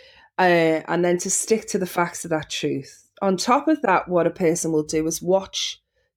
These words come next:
the person observing them to see their reaction,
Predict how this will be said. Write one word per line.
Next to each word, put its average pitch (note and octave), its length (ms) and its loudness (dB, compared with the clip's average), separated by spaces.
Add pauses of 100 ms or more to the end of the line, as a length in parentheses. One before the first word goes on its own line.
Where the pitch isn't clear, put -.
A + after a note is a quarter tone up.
the F#3+ 80 -4
person F3 420 0
observing D3+ 540 0
them B2+ 220 -4 (580)
to F3 120 -4
see E3+ 240 2
their D3 220 2
reaction, C3 580 -2